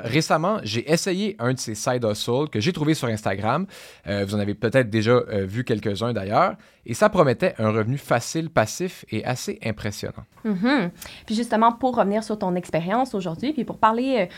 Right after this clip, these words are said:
Speaker 2: aussi du phénomène puis du contexte autour des side hustles, euh, on est avec nous Olivier Germain.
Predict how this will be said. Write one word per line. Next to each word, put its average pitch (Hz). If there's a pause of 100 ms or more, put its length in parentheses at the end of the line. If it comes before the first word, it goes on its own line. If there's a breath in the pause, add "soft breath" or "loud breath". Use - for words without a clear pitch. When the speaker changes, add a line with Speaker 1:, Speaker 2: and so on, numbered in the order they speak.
(160 loud breath)
Speaker 2:
aussi 262
du 254
phénomène 226
puis 220
du 170
contexte 214
autour 190
des 180
side 208
hustles, 285 (440 loud breath)
euh, 190 (140)
on 190
est 403
avec 220
nous 349
Olivier 311
Germain. 208